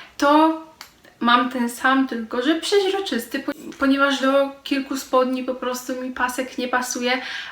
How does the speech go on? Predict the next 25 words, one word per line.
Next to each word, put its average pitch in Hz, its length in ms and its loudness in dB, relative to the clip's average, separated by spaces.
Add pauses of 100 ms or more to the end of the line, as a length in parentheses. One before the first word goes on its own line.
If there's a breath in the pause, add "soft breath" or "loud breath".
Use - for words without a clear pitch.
a 262 140 2
są 277 220 2
mi 269 200 4
one 247 240 -2
za 240 140 -4
duże, 254 480 0 (540)
lecą 233 320 -2
mi 233 180 -4
w - 60 -14
pasie, 226 460 0 (400 loud breath)
to 285 120 -2
po 285 120 2
prostu 277 440 -4
taki - 280 -10
przeźroczysty 247 680 -6
pasek 240 500 -6
będzie 233 260 0
idealny, 277 760 4 (400 loud breath)
na 254 80 -4
przykład 254 240 -2
do 247 100 -6
tych 240 220 -4
białych 233 260 0
spodni. 277 560 -2 (400 loud breath)
No, 214 220 0